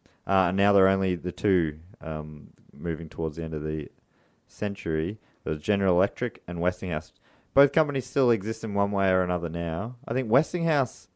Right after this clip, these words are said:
existed up to ninety-nine, and then they reformed as a new company still called Westinghouse, but, um, specializing in nuclear power, I think. And, and obviously General Electric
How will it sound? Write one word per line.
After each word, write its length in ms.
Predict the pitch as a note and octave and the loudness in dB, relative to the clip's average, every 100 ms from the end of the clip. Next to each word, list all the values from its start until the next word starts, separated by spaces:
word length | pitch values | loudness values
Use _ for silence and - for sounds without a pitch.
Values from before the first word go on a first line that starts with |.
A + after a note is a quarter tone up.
| - | -10
existed 420 | G#2 A2 A2+ A2+ | -6 -6 0 4
up 140 | G#2+ | 4
to 100 | - | 2
ninety-nine, 720 | G#2 G2+ G2 F#2 E2+ G2 D3 E3 | -2 0 0 0 0 0 0 -4
and 140 | A2+ | -4
then 140 | G2+ | -2
they 200 | G2 F#2 | 0 0
reformed 600 | E2+ F#2 G2 - G#2+ G2 | 0 0 0 0 -2 0
as 100 | F#2 | -2
a 60 | F2 | -2
new 180 | F2+ F#2+ | -4 -4
company 360 | - F#2 F2+ E2+ | -4 -6 -4 -8
still 220 | - G2 | -6 -4
called 220 | G2 F2 | -2 0
Westinghouse, 580 | E2+ F2 - F#2+ E2+ E2 | 0 -2 -4 -8 -8 -8
but, 160 | E2 - _ | -12 -14 _
um, 240 | D#2+ D#2+ E2 | -6 -6 -8
specializing 540 | - - G#2+ F#2 F2+ | -10 -6 -4 -4 -4
in 120 | E2+ | -8
nuclear 360 | E2+ A2 - C#3 | -8 -8 -6 -6
power, 260 | - - D#3+ | -4 -4 -4
I 60 | |
think. 460 | A2+ C#3+ F3+ - _ _ _ _ _ _ | -6 -8 -10 -12 _ _ _ _ _ _
And, 220 | F2 E2+ | -4 -4
and 280 | D2 E2+ D#2 | -4 -8 -8
obviously 320 | E2 E2+ - E2 | -10 -10 -12 -10
General 320 | E2+ E2 D#2+ | -8 -6 -4
Electric 320 | E2 - D#2 | -6 -8 -14